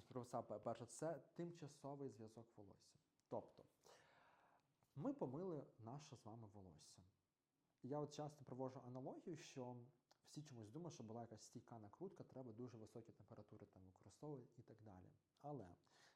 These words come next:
тепер така життєва прям ситуація, коли ми собі на ніч помили волосся, запили косичку, да,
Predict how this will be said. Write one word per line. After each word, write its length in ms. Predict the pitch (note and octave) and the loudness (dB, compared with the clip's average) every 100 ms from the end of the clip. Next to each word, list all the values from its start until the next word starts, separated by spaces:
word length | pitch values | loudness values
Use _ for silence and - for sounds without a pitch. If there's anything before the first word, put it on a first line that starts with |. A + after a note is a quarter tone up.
| _ | _
тепер 320 | C3+ G3+ B3 | 2 4 4
така 220 | - A#2+ | 2 -2
життєва 340 | A2 A2 D#3 F3+ | -2 2 6 6
прям 180 | C#3+ A#2+ | 4 -4
ситуація, 580 | B2 - F#2 F2 - | -6 -4 -4 -4 -10
коли 240 | - C#3 E3+ | 0 2 4
ми 300 | B2 A2+ C#3+ D3+ | 2 0 -4 -10
собі 380 | - A2+ G#2 A#2+ | -10 -8 0 0
на 180 | A#2+ A#2+ | 2 0
ніч 180 | A2+ - | -2 -6
помили 340 | A#2 A2+ A2 | -4 -2 -2
волосся, 480 | G#2+ B2+ A#3+ - C3+ | 0 0 0 -2 -4
запили 340 | A#2+ B2+ B2+ | -2 0 2
косичку, 560 | B2 - - G#3+ - D3 | 0 -4 -4 -4 -4 -4
да, 220 | B2 G3+ | -2 -4